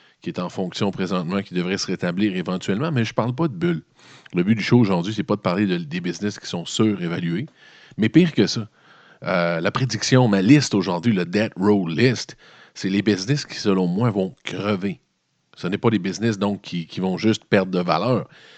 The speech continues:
Euh, je, je, je prédis. <laughs> Donc, c'est, c'est une prédiction qui <laughs> tu me dis, ça vaut ce que ça vaut, mais mon analyse est sincère. Sincère. Je dis pas ça, je fais pas ça pour, euh,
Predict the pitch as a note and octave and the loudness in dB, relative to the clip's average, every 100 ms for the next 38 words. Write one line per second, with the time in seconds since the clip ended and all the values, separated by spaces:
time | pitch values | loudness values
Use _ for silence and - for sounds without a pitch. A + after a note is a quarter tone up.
0 | - _ - F2+ - F2+ F2 G2+ - G#2+ | -20 _ -10 -6 -6 -6 -6 -6 -2 -2
1 | G#2+ F#2+ C3+ - B2 - C3+ - C3+ - | -2 -2 -6 -8 -12 -6 -4 -2 -2 -4
2 | - A2 - A2+ - - - - A#2 A2+ | -8 -8 -4 -6 -6 -12 -8 -2 0 4
3 | A#2+ G2 - B2+ B2+ B2 - G2 - - | 2 0 2 4 4 2 -2 -4 -4 -10
4 | - - D#3 - G#2 G#2+ A#2 E2+ G2+ A2 | -12 -16 -16 -4 -2 0 0 2 2 2
5 | G2+ F2 E2 G#2 F#2+ E2 - - - - | 0 -2 0 2 2 -2 -8 -18 -12 -4
6 | F#2+ G2 G#2 C#3+ A#2+ G2 F#2+ E2+ G2 F2 | 0 2 4 6 4 2 0 2 0 0
7 | - - F#2+ - G#2 E2 F#2 - G2 B2 | -6 -6 0 4 4 2 -2 0 2 2
8 | - G#2 G#2+ D3 B2+ G2+ F2 E2 | 2 0 2 2 2 0 0 -2